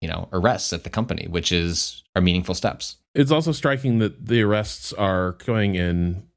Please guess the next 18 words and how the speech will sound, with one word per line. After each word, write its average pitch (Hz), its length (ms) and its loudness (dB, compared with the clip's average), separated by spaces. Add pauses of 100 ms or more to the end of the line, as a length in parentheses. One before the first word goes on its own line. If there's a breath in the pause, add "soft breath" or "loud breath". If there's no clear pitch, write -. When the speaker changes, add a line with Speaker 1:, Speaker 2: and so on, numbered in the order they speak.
(120)
Speaker 2:
uh, 85 240 2
France 101 360 0
from 87 300 -2
French 87 260 -2
prosecutors, 123 580 0
given 92 300 0
that 87 260 -4
a 107 80 0
lot 101 260 2
of 104 80 -2
stuff 98 200 -2
that - 60 -6
we 90 100 -2
heard 85 300 0
centered 87 440 -2 (600 loud breath)
on 87 640 0
the 92 60 -4
Montreal, 90 720 0